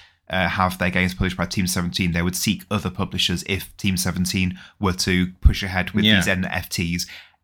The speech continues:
Speaker 1: Team seventeen then made the decision to cancel those.
Speaker 2: Was that before or after the spot of hot bother, as you just called it, a spot of hot bother? Love it. Um,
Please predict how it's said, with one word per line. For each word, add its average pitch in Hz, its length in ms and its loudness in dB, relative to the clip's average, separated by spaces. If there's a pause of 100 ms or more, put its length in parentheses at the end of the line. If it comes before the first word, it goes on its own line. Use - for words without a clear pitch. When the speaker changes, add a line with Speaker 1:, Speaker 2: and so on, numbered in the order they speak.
Speaker 1:
Team 117 220 2
seventeen 98 480 2
then 92 100 2
made 90 200 2
the - 40 -14
decision 90 400 0
to 87 240 -4
cancel 90 680 -2 (300)
those. 82 480 -2 (260)
Speaker 2:
Was 147 160 2
that - 240 2
before 107 760 0
or 98 220 -2
after 85 640 -4 (280)
the 95 560 0 (240)
spot - 500 -2
of 107 120 0
hot - 240 -2
bother, 85 440 0
as 87 200 -4
you 82 100 0 (220)
just - 220 -6
called 73 220 -4
it, 76 220 0
a - 80 -2
spot - 320 -4
of - 120 -8
hot - 200 -6
bother? 85 280 -4 (120)
Love 87 220 -2
it. - 180 -4 (400)
Um, 85 340 0